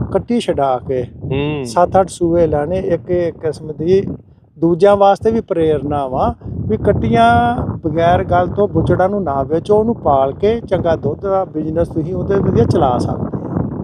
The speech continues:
Speaker 2: ਹੂੰ।
Speaker 1: ਗੁੱਡ ਲਿਵਿੰਗ ਤੁਹਾਡੀ ਉੱਤੇ ਬਣ ਸਕਦੀ ਆ। ਇਹ ਨਹੀਂ ਵੀ ਆਪਾਂ ਮੀਟ ਵਾਸਤੇ ਬੁੱਚੜਾਂ ਨੂੰ ਵੇਚੀ ਜਾਈਏ। ਤੇ ਇਹ ਦੇਖ ਲਓ ਵੀ ਸੱਤ ਅੱਠ ਸੂਏ ਦੇ ਗਈ ਆ ਤੇ ਜੇ ਮਹਾਰਾਜ ਨੇ ਕਿਰਪਾ ਕਰਨ ਹੋਏ, ਪਤਾ ਨਹੀਂ ਕਿੰਨੇ ਕੁ ਸੂਏ ਇਹਨੇ ਦੇਣੇ ਕੱਟੀ।
Speaker 2: ਆਹ, ਦੋਸਤੋ,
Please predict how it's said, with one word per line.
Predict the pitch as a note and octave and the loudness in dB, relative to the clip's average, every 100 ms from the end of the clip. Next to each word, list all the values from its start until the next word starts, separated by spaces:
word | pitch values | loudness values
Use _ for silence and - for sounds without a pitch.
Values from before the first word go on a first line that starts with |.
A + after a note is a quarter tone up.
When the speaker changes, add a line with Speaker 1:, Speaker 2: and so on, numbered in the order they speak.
| - B2+ | -4 -4
Speaker 2:
ਹੂੰ। | B2 C#3+ | -4 2
Speaker 1:
ਗੁੱਡ | F#3 F#3 | 2 4
ਲਿਵਿੰਗ | E3+ G3+ G#3+ | 2 2 2
ਤੁਹਾਡੀ | G#3+ E3 D#3+ | 0 -2 -2
ਉੱਤੇ | D#3+ G#3 | -4 -6
ਬਣ | F3 C3+ | -4 -6
ਸਕਦੀ | A#2+ A#2 A2+ - | -6 -12 -10 -4
ਆ। | - - - - - - - - - - E3+ | -4 -4 -4 -4 -2 -4 -6 -10 -12 0 2
ਇਹ | F#3 | 2
ਨਹੀਂ | F#3+ | 0
ਵੀ | |
ਆਪਾਂ | F#3 E3+ E3 | -2 -2 -2
ਮੀਟ | D3 D3+ C#3 | -2 -2 -4
ਵਾਸਤੇ | C#3 D3 - D3 | -4 -6 -6 -12
ਬੁੱਚੜਾਂ | C3 B2 C3 C#3 | -14 -12 -10 -10
ਨੂੰ | D3 | -10
ਵੇਚੀ | B2 B2+ A#2 | -12 -12 -14
ਜਾਈਏ। | A#2 A2+ E3 A3 _ _ _ | -14 -8 -8 -8 _ _ _
ਤੇ | E3+ | 2
ਇਹ | |
ਦੇਖ | E3 E3 | 4 2
ਲਓ | E3+ | 2
ਵੀ | E3+ E3 | 2 0
ਸੱਤ | C#3 D#3 D3 D3 | 0 0 2 0
ਅੱਠ | |
ਸੂਏ | - C#3+ C#3+ | -2 -4 -2
ਦੇ | B2+ A#2+ | -2 -6
ਗਈ | A2+ C3 | -4 -2
ਆ | D#3+ - _ _ _ | -2 -6 _ _ _
ਤੇ | D#3 | 2
ਜੇ | D#3+ | 4
ਮਹਾਰਾਜ | D#3 D#3 E3+ E3 | 4 2 2 0
ਨੇ | D#3+ - - | -4 -8 -4
ਕਿਰਪਾ | D#3+ D3 D#3 D3+ | 0 0 0 -2
ਕਰਨ | D#3 D#3 | -2 -6
ਹੋਏ, | C#3 D3+ | -2 -4
ਪਤਾ | C#3 D3 | -2 -4
ਨਹੀਂ | F3 E3 | -4 -4
ਕਿੰਨੇ | C3+ C3 | -4 -4
ਕੁ | A#2 | -8
ਸੂਏ | - B2 | -8 -8
ਇਹਨੇ | B2+ C#3+ | -6 -8
ਦੇਣੇ | G#2+ G2+ - - - | -8 -8 -10 -12 -14
ਕੱਟੀ। | - - | -14 -14
Speaker 2:
ਆਹ, | A#2 - - _ | -14 -16 -20 _
ਦੋਸਤੋ, | B2 A#2+ A#2 C#3+ | -8 -6 -4 -2